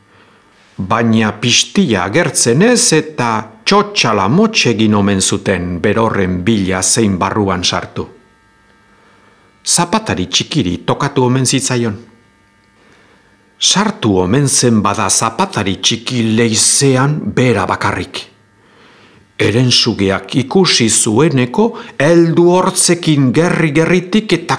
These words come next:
kanpora omen zeraman. Erraldoiak bere laguna herensugearen hortzetan ikusi zuenian ala,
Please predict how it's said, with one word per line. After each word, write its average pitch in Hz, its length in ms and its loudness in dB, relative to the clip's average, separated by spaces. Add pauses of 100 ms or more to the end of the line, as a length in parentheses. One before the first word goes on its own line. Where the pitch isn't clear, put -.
kanpora 135 600 2
omen 127 320 2
zeraman. 160 520 0 (1040)
Erraldoiak 117 880 0 (320)
bere 175 340 2
laguna 98 600 2
herensugearen 107 920 2
hortzetan 143 680 0
ikusi 151 460 2
zuenian 131 640 2
ala, 139 400 0